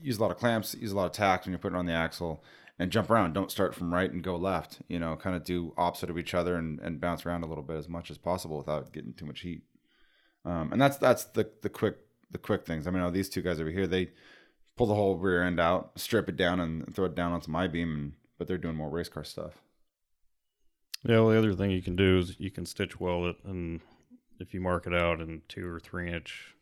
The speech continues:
Speaker 1: Mm-hmm.
Speaker 2: sections, and you go through and you weld, let's say you're pulling, so you're, you start from the left and go to the right in one direction,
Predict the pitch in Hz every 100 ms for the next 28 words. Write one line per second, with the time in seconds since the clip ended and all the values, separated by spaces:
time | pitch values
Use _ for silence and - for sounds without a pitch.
0 | _ _ 95 95 80 71 - _ _ -
1 | 104 90 - 90 85 - - - 98 92
2 | 95 87 - 92 92 90 87 90 92 90
3 | 85 - - _ - _ _ _ - -
4 | 92 87 82 95 87 80 - - 90 87
5 | 80 - - _ - _ _ 92 - 90
6 | 87 92 85 87 87 - 87 90 85 85
7 | 87 87 87 _ - _ _ - _ 92
8 | 90 90 87 85 85 - 90 85